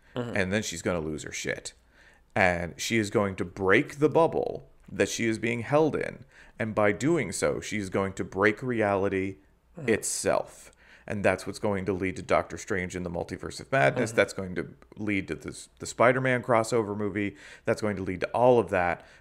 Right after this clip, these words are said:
Speaker 2: culminating in either her being, culminating in an Avengers Disassembled style story,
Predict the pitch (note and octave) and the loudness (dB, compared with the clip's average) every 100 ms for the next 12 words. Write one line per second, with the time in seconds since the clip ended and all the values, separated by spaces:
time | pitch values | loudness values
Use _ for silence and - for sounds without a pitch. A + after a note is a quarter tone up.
0 | _ - C3 B2+ G#2+ G2+ F#2+ F#2+ - - | _ 0 0 2 0 0 0 -4 -4 -4
1 | F#2+ F2 F2 - _ _ _ _ - G#2+ | -2 -2 -4 -12 _ _ _ _ -4 -2
2 | G2 F2+ - - B2 A#2+ G2 A#2 A#2 A2+ | 0 -2 -6 -2 0 0 -2 -2 0 0
3 | G#2+ G#2+ - _ - _ _ _ _ - | -2 -8 -12 _ -20 _ _ _ _ -4
4 | D3+ E3 D#3+ D3 C3+ - B2 A#2 G#2+ G#2 | 2 2 2 2 0 -2 -2 0 0 2
5 | G#2+ A2 A2 G#2 A2+ G#2 G#2 - A2 A#2 | 0 2 -2 -2 -2 -2 -4 -4 -4 -2
6 | A#2+ A2 - B2 B2+ B2 B2 B2+ B2+ C3 | -2 -4 0 2 4 0 -2 -4 -2 -2
7 | C3+ | -4